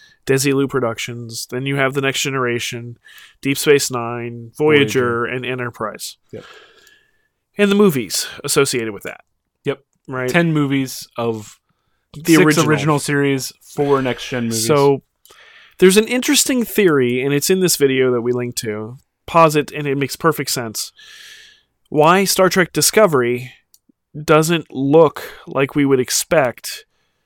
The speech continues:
Speaker 1: a prequel to the original Star Trek T V series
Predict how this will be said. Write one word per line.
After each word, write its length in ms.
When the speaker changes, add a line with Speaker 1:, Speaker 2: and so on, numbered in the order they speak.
Speaker 1:
a 140
prequel 840
to 140
the 180
original 960
Star 340
Trek 280
T 180
V 140
series 800